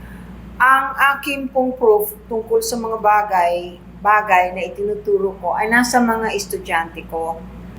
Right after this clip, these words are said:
Yung mga estudyante kong nakaraan, kahit na yung pinaka-recent, yung last week lang, ay mapapatunayan nila. Most of them would watch, uh, every time I go live, and they will, you know,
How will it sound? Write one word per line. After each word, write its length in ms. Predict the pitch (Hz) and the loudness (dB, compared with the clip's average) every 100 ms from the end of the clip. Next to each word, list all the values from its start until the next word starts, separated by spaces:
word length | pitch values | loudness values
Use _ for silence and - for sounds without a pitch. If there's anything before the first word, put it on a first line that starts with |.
| - | -4
Yung 400 | 226 254 262 262 | 4 6 6 2
mga 240 | 262 254 247 | 0 0 -2
estudyante 560 | - 196 - 208 214 | -4 0 2 2 0
kong 160 | 208 202 | -4 -6
nakaraan, 800 | 196 190 196 233 208 196 190 196 - - - - - - | -6 -2 2 4 4 2 -2 -10 -14 -18 -18 -18 -18 -2
kahit 320 | 277 302 302 262 | 2 2 2 2
na 160 | 254 | 2
yung 80 | 247 | 2
pinaka-recent, 880 | 220 202 202 208 233 226 - 196 190 185 | -4 -2 0 0 0 -4 -4 -8 -8 -10
yung 160 | 180 | -2
last 400 | 185 185 - - | 0 0 -2 -2
week 240 | 202 220 - | 0 0 -2
lang, 400 | 202 185 185 180 - - - - - - - 285 | 2 2 2 -6 -14 -18 -18 -16 -16 -16 -8 2
ay 320 | 294 294 285 277 | 4 4 0 0
mapapatunayan 1040 | 277 277 269 269 269 262 233 220 214 196 | 2 4 4 2 0 -2 0 0 -2 -4
nila. 400 | 175 175 175 - - - - - - | -6 -6 -6 -6 -20 -20 -20 -12 0
Most 400 | 214 220 220 240 | 4 4 2 -2
of 80 | 247 | 0
them 240 | 247 214 | -2 -2
would 160 | 196 190 | -4 2
watch, 560 | 214 226 226 - - - - - - - - | 4 4 2 -6 -12 -16 -20 -20 -20 -20 -2
uh, 480 | 190 190 185 - 190 | 2 6 6 4 0
every 240 | 196 - | 2 4
time 240 | 220 214 | 4 4
I 80 | 202 | -2
go 240 | 190 196 202 | -2 0 4
live, 320 | 202 202 - | 4 2 -4
and 160 | 359 | -4
they 80 | 320 | -2
will, 400 | 269 240 220 196 | 0 -2 -2 -6
you 160 | 233 202 | -8 -6
know, 240 | 185 185 | -6 -10